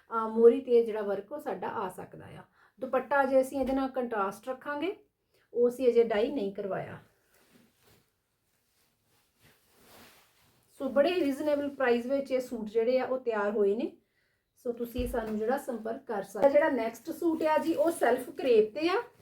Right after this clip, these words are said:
ਇਹ ਵੀ ਬੜਾ ਪਿਆਰਾ ਸੂਟ ਬਣਿਆ ਹੋਇਆ ਆ। ਆ ਇਹਦਾ ਫਰੰਟ ਆਊਗਾ,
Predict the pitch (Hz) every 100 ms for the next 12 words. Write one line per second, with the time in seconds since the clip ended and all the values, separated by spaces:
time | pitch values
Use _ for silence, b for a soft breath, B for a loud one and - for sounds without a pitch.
0 | b b - 294 381 302 285 285 277 262
1 | 269 277 - 254 240 247 302 269 277 294
2 | 415 571 _ b b b b b b b
3 | b b - 247 254 294 - 233 247 269
4 | 339 370 415 523